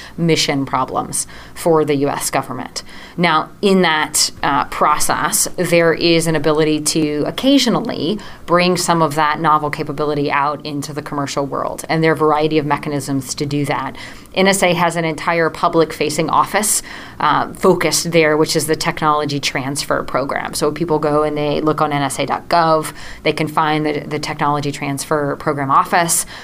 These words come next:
There are, you know, a list of all kinds of technologies and capabilities that have been released by the agency in a variety of capacities. And so there is a lot of opportunity for people that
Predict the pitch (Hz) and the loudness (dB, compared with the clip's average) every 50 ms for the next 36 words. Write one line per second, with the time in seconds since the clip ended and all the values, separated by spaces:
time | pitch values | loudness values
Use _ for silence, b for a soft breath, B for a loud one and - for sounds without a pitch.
0 | B - 165 165 160 160 - - 165 160 160 156 156 151 151 - - 170 170 - | B 0 2 2 4 4 4 4 4 4 4 4 2 0 -2 -2 -2 0 2 2
1 | - 165 156 156 165 165 165 - - 175 139 - - 156 151 147 - - 156 151 | 2 2 4 4 4 2 2 2 0 -2 0 2 2 2 2 0 -2 -4 -4 -4
2 | 151 151 151 147 - - 165 156 151 - 147 147 143 151 147 147 151 151 147 151 | -2 -4 -4 -6 -6 -6 -8 -6 -4 -2 0 0 0 0 0 -2 -2 -2 -2 -4
3 | 147 147 - 147 - 143 143 151 143 143 156 151 147 147 143 - - - - - | -6 -8 -8 -8 -8 -6 -4 -4 -4 -2 -4 -4 -4 -4 -6 -4 -4 -4 -4 -4
4 | - 156 139 131 160 156 151 143 147 143 139 147 160 151 - - - - 156 151 | -4 -6 -4 -4 -6 -6 -6 -6 -6 -6 -6 -8 -8 -8 -10 -10 -6 -6 -4 -4
5 | 147 143 143 139 - - 143 135 - - 156 147 143 143 139 147 143 147 139 139 | -2 -2 -2 -4 -4 -8 -10 -10 -8 -8 -6 -6 -6 -6 -6 -4 -4 -2 -2 -2
6 | 147 143 143 143 139 - - B B B B B B B B - - - 151 151 | -4 -4 -4 -6 -6 -8 -12 B B B B B B B B -8 -4 0 0 0
7 | 170 - - 202 214 247 269 269 - B B B B B B B B - 180 180 | 0 0 2 4 4 4 4 2 0 B B B B B B B B -2 0 2
8 | 185 220 196 196 175 196 190 185 196 202 226 233 269 262 233 214 185 180 202 214 | 4 4 4 6 6 4 4 2 2 2 2 4 4 4 6 6 6 6 4 4
9 | 214 196 185 185 180 190 175 - 180 208 233 202 160 156 151 - - 156 151 - | 4 4 4 2 2 0 -2 -2 -2 0 0 0 -2 -2 -4 -2 -2 -2 -2 -2
10 | 165 165 165 160 156 151 147 147 151 151 151 147 143 - | -4 -2 0 0 0 2 2 0 0 0 0 -2 -4 -2